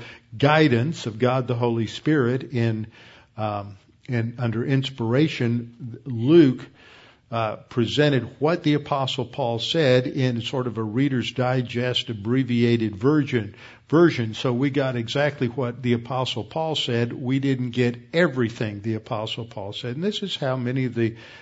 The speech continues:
discourses in Scripture are handled. They're not summaries. They are simply divine, uh, divinely edited, uh, snapshots of what was said. Not every word given,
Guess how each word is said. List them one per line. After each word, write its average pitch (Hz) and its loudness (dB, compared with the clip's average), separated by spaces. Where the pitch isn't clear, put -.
discourses 123 0
in 120 -6
Scripture 127 -6
are 113 -4
handled. 113 -2
They're 117 0
not 143 -2
summaries. 139 0
They 120 4
are 120 -2
simply 127 -2
divine, 127 -2
uh, 117 -6
divinely 117 -2
edited, 120 -2
uh, 107 -6
snapshots 127 -4
of 120 -6
what 120 -4
was 117 -4
said. 120 0
Not 120 -2
every 151 4
word 139 0
given, 117 2